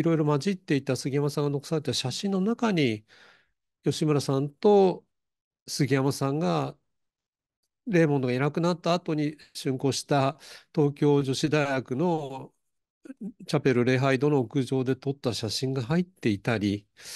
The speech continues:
それからやっぱり杉山さんって本当にあのレーモンドの仕事を大事にされてたと思うんですけど、あの前川邦夫が担当した木村産業研究所の資料書が残っていたり、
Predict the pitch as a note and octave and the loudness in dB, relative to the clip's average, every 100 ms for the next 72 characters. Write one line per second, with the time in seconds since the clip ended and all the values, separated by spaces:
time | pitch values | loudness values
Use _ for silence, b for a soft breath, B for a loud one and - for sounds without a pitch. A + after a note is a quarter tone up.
0 | B B B B B B - - C#3 C3+ | B B B B B B -4 2 2 4
1 | C#3 C3+ D3 - D#3 E3+ E3+ F#3+ E3 D3 | 2 2 0 0 0 0 0 -2 -2 -2
2 | A3 A#3 B3 A#3 A3+ G#3+ A3 G#3 F#3 D#3+ | -2 0 0 0 0 0 0 0 -2 -2
3 | D#3 D3+ D3 D3+ D#3+ D#3 D#3 D#3 E3+ D#3+ | -4 -4 0 0 0 -2 -4 -2 -4 -2
4 | C3+ C3 A2 G#2 - A2+ D3 C3 A#2 B | -2 0 -2 -6 -4 2 4 4 0 B
5 | B B B _ _ _ _ C3+ B2+ C3 | B B B _ _ _ _ -4 0 2
6 | D3 C#3+ C#3+ C3+ C#3 C#3 D#3 F#3+ E3 C#3 | 2 2 0 0 2 2 2 2 0 -2
7 | - C3+ A#2+ C3+ B2 - B2 - C3 C#3 | -4 -6 -4 -2 -2 -2 -4 -4 0 2
8 | C#3 C#3 D3+ D3 D3 C#3+ D3+ D3+ - E3 | 2 2 0 2 0 2 0 0 0 0
9 | D#3+ G#3 F#3+ D3 B2+ A#2+ A#2+ - C3 C3+ | 2 0 2 2 0 -2 -8 -2 0 0
10 | - D3 C3+ A2 G2+ G2 B2 - G#2+ F2+ | 0 0 2 -2 -4 -4 -6 -2 -4 -2
11 | G#2+ F#2 F2+ | -2 -2 -6